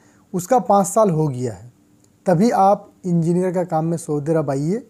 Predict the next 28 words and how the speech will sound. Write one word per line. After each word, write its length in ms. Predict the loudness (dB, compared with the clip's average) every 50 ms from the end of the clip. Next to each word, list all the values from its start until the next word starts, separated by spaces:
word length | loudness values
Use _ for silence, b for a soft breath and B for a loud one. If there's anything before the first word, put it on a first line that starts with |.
| b b b b b b b b b
नहीं 180 | 2 2 2 4
तो 120 | 2 0
फिर 160 | 2 2 2
आप 160 | 2 2 2
इतना 260 | 0 -2 -2 -2 -2 -2
खर्चा 380 | -2 -4 -6 -2 0 0 0 0
करके 280 | 0 -2 -4 -4 -2 0
आओगे, 440 | 0 2 4 4 4 4 2 2 0 -4 _ b b b b b b -12
उसके 220 | -8 -2 0 2
बाद 200 | 2 2 2 2
यहाँ 220 | 0 0 0 -2 -4
से 120 | -4 -4 -6
आपको 320 | -6 -6 _ -6 -6 -4
वापस 420 | -2 0 0 0 0 0 -2 -2 -2
जाना 220 | -4 -6 -6 -8 -10
पड़ेगा। 380 | -10 -12 -14 -14 -14 -18 -20 -20 _ _ _ b b b b b b b b b b _
क्योंकि 340 | -6 -4 0 0 0 0 -2 -6 -14 _ _ _ -6
इकामा 340 | -4 0 2 2 4 4 2
बनने 280 | 2 2 2 4 2 2
के 100 | 2 2
लिए 240 | 2 2 2 2 2 2
आपको 400 | 0 -2 -2 -4 -4 -4 -4 -2
सऊदी 260 | 0 0 0 0 0 0
काउंसिल 260 | -2 -2 -2 -2 -2
का 80 | 0
मेंबरशिप 460 | 0 2 2 0 0 -2 -2 -6 -8 -6
चाहिए 200 | -4 -2 0 0
होगा। 260 | 0 -2 -4 -8